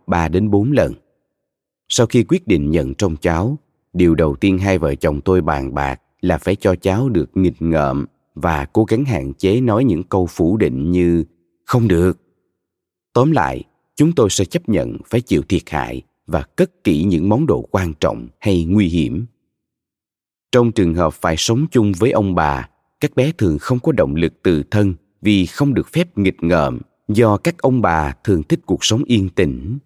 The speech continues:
gọn gàng. Hơn nữa, các cô con dâu cũng thường gượng ép phải liên tục nói "không được" với con để tránh làm phiền, khiến cho các bé trở thành những em bé trầm tính. Chính điều này làm kìm hãm động lực tự thân của trẻ,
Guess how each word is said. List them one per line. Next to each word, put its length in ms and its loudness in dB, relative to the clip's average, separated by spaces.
gọn 320 -2
gàng. 300 -6
Hơn 200 2
nữa, 340 0
các 160 0
cô 140 4
con 300 0
dâu 240 4
cũng 200 -2
thường 260 0
gượng 340 0
ép 200 0
phải 100 4
liên 240 2
tục 220 -4
nói 280 0
"không 260 2
được" 240 2
với 120 0
con 300 -2
để 100 2
tránh 260 -2
làm 180 -2
phiền, 280 -4
khiến 280 2
cho 140 2
các 220 -4
bé 240 0
trở 120 2
thành 420 -4
những 260 2
em 120 0
bé 220 0
trầm 280 -2
tính. 300 -2
Chính 200 4
điều 160 4
này 360 2
làm 260 0
kìm 240 0
hãm 320 -2
động 220 0
lực 260 -4
tự 200 0
thân 240 -2
của 160 -2
trẻ, 440 -4